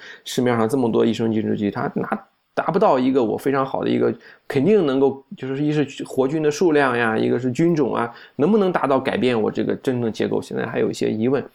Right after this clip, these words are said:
反正这方面也是，我们还有通过其他方式，比如说我通过一些，啊，只对肠道细菌有作用的一些抗生素，我去改变它的结构也是可以的。就是说这也是我们现在常用的一些方式，就是通过细菌的方面去，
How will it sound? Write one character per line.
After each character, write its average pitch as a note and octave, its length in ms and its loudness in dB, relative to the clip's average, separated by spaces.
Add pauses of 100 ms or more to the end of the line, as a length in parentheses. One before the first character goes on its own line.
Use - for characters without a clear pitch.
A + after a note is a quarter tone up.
(200)
反 B2+ 100 0
正 D#3+ 80 -2
这 A3 140 2
方 G3 120 -2
面 F3+ 220 2
也 G2+ 100 0
是， C3+ 200 -2 (180)
我 - 80 -2
们 A#2+ 100 2
还 D#3 120 2
有 C#3 60 2
通 D3+ 140 -8
过 D3 80 2
其 C3+ 140 -4
他 C#3 160 0
方 B2+ 180 -2
式， C3 140 -8
比 - 120 -6
如 - 120 -4
说 A2 140 0
我 - 120 0
通 - 160 -6
过 A2+ 140 0
一 G#2+ 60 -2
些， A2+ 200 -2 (360)
啊， G#2 240 -2
只 A#2+ 180 0
对 D3 320 2
肠 A#2+ 220 -2
道 F3+ 160 6
细 C3+ 180 -4
菌 A#2 240 -2
有 A2 160 0
作 C3 180 0
用 A2 160 -2
的 G2+ 80 -10
一 G2+ 60 -12
些 A2 160 -2
抗 B2 160 -8
生 A#2+ 120 -4
素， - 240 -4 (440)
我 A2 140 2
去 A2+ 140 -4
改 - 200 -2
变 A#2 180 0
它 A#2+ 60 -4
的 A2+ 80 -2
结 A2 160 -4
构 A2 140 -2
也 G#2+ 100 -2
是 A#2 120 -2
可 B2 200 -2
以 G#2+ 100 -2
的。 G#2+ 120 -8
就 C3 100 -4
是 C3 60 -6
说 C#3+ 80 0
这 A#3+ 140 0
也 A#2+ 120 2
是 A#2 100 -8
我 G#2 160 0
们 G2+ 160 -4 (260)
现 D3 160 0
在 B2+ 120 0
常 A2 240 -2
用 A#2+ 120 0
的 A2+ 80 2
一 G#2+ 60 -2
些 G#2 140 -4
方 A2 200 -2
式， A2 160 -6
就 G#2+ 120 0
是 G#2+ 60 0
通 B2+ 160 -2
过 A#2+ 100 2
细 B2 160 -8
菌 F3 160 2
的 E3+ 60 0
方 A2 120 0
面 G#2 160 -2
去， - 180 -6